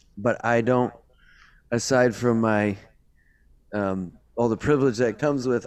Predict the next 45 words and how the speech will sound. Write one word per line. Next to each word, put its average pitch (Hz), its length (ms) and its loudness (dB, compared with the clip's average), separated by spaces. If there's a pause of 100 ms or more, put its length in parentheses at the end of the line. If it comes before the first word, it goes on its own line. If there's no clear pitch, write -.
I 117 120 0
don't, 120 300 0 (380)
I 113 100 0
don't 120 300 0 (500)
actively 117 560 0
incorporate 101 600 -2
it 98 120 -2
into 95 380 -6
things 98 340 -6
I 92 80 -4
do 131 240 -2
all 104 100 0
that 95 140 -4
much. 98 340 -8 (100)
Um, 95 240 -4
I 107 60 -2
don't, 117 160 -4 (220)
I 113 80 -12
don't 127 180 -10 (220)
really 110 160 -6
do 123 240 -4
my 110 160 -2
genealogy 104 680 -2
so 92 220 -8
much. 90 240 -10
Some 120 160 -2
of 117 60 -2
my 104 160 -2
family 104 280 -2
members 98 320 -6
are 95 80 -6
pretty 104 200 -4
obsessed 98 340 -6
with 85 100 -14
it, 87 100 -14
but 95 120 -6
I 101 80 -2
don't 107 200 -8
actually 95 440 -10 (680)
really 104 300 0 (240)
engage 101 600 -2
too 104 100 -4
much 98 220 -4
with 92 80 -6
that. 92 240 -4